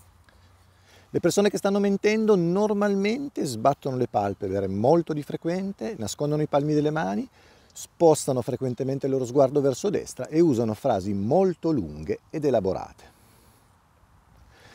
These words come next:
Se pensi che qualcuno ti stia guardando e vuoi capirlo senza guardarlo a tua volta,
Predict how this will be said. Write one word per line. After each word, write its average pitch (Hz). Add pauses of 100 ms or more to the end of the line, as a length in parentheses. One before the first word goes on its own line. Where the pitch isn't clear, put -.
(160)
Se 120
pensi 160
che 165
qualcuno 160
ti 151
stia 156
guardando 131
e -
vuoi 196
capirlo 147
senza 117
guardarlo 117
a 131
tua 147
volta, 180